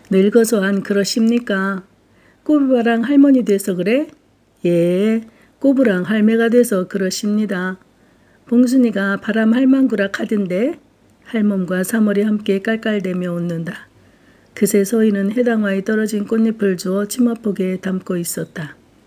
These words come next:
"요새는 좀 잊어버리는갑다. 그래도 물물이 생각이 나는지 징징거려요. 한참 몸에 좋을 때라 와 안 그렇겠노?" 하다가 "사머라, 야, 지금 고비는 한물 갔겠지?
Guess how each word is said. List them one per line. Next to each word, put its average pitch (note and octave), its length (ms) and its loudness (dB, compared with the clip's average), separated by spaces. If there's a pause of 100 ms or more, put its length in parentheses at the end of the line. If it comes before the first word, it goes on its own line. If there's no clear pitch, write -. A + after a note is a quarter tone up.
(760)
"요새는 A3 380 4
좀 G3+ 300 2
잊어버리는갑다. G#3+ 1200 0 (880)
그래도 A3+ 480 2
물물이 A3 480 2
생각이 B3 400 -2
나는지 F#3+ 500 -4
징징거려요. G3 1040 -2 (920)
한참 C4+ 480 2
몸에 G#3 260 0
좋을 G#3 300 2
때라 F#3+ 400 -4
와 G3+ 380 -2
안 A3+ 160 0
그렇겠노?" A#3+ 680 0 (140)
하다가 G3 540 -6 (320)
"사머라, G#3 640 0 (560)
야, F#3+ 420 -2 (600)
지금 A3+ 320 0
고비는 G#3 460 2
한물 B3 340 0
갔겠지? G#3 800 -4